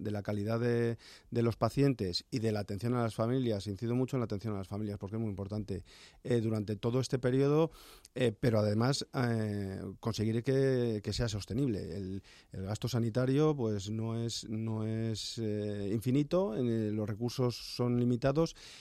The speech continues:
y, por tanto, tenemos que dar servicio con equidad, pero intentar llegar, eh, dentro de los, de los márgenes que tenemos.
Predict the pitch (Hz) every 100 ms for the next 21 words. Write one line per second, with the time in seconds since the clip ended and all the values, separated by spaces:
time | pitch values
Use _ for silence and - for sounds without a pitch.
0 | - 113 117 - 113 123 117 120 123 -
1 | 123 123 123 117 113 120 123 117 127 117
2 | 131 - 165 135 110 104 101 120 139 139
3 | 117 98 95 92 101 95 104 101 107 110
4 | 131 - - - - 87 87 76 90 101
5 | 98 107 107 104 - 104 95 90 90 98
6 | 101 98 104 - 98 87 113 -